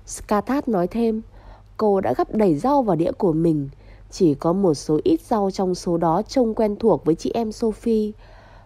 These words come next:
Cô gật đầu theo hướng của cái cây. "Nhưng em đã nói đúng,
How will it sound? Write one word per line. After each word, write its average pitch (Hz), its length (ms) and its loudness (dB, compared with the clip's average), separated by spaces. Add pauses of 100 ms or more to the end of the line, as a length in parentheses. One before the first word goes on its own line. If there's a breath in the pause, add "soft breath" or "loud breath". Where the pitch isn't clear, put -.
(120)
Cô 202 140 4
gật 180 240 0
đầu 160 260 4
theo 208 200 -2
hướng 202 280 2
của 180 240 2
cái 147 140 -4
cây. 226 400 -2 (640 soft breath)
"Nhưng 247 460 2 (100)
em 247 240 0
đã - 100 -2
nói 247 180 2
đúng, 254 280 4